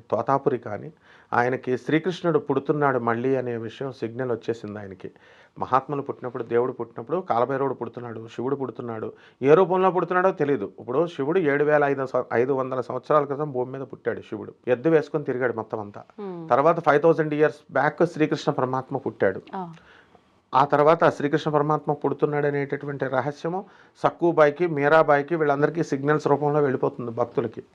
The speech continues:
Speaker 1: వాళ్ళు
Speaker 2: Hmm.
Speaker 1: తెలుసుకోగలుగుతారు. అలా తోతాపురి ఇది విషయంలో జరిగింది. శ్రీకృష్ణుడు మళ్ళీ పుడుతున్నాడు, లార్డ్ ఆనందమూర్తిగా అనేటటువంటి సిగ్నల్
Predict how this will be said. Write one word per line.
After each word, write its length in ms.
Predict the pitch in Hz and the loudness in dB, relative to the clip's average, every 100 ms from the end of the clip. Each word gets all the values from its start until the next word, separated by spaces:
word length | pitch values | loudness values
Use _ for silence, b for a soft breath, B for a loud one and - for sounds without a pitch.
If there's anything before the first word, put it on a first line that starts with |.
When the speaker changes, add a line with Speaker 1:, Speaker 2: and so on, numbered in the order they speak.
| 123 | -2
Speaker 1:
వాళ్ళు 180 | 120 | 0
Speaker 2:
Hmm. 100 | 185 | 2
Speaker 1:
తెలుసుకోగలుగుతారు. 720 | 156 123 - 139 120 120 110 - _ B B B | 2 0 2 2 4 0 -4 -8 _ B B B
అలా 200 | 117 160 | 4 6
తోతాపురి 560 | 196 156 165 196 190 180 | 8 6 8 8 8 6
ఇది 160 | 175 156 | 4 2
విషయంలో 440 | 151 - 156 160 | 0 2 2 4
జరిగింది. 460 | 143 135 139 113 110 | 2 2 2 0 -2
శ్రీకృష్ణుడు 580 | 127 143 156 151 156 | 0 0 0 -2 -2
మళ్ళీ 200 | 139 135 | 0 0
పుడుతున్నాడు, 500 | 139 135 131 143 135 | 0 -2 -6 -6 -4
లార్డ్ 280 | 131 123 123 | -2 2 2
ఆనందమూర్తిగా 680 | 123 127 135 127 127 127 127 | 2 0 -2 -6 -6 -6 -6
అనేటటువంటి 600 | 127 123 117 113 120 110 | -6 -6 -8 -8 -10 -8
సిగ్నల్ 360 | - 117 143 | -6 0 2